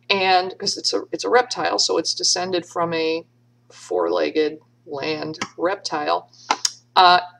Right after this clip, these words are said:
still breathed the air. Uh, nostrils for cetaceans are on the top of their head. Also for the ichthyosaur, nostrils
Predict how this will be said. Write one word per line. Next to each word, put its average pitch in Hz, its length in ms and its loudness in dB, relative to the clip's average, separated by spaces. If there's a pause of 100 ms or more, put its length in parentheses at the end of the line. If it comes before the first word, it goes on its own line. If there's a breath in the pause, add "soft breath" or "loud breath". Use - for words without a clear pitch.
(220)
still 214 400 6
breathed 202 580 0
the 247 200 0
air. 180 360 2 (340 soft breath)
Uh, 180 340 4 (120)
nostrils 196 760 4
for 185 380 0
cetaceans 277 640 0
are 214 100 4
on 196 100 0
the 185 60 -4
top 196 280 2
of 196 60 -2
their 185 140 0
head. 175 360 0
Also 180 340 2
for 170 280 0
the 165 140 -4
ichthyosaur, 165 680 0
nostrils 170 600 0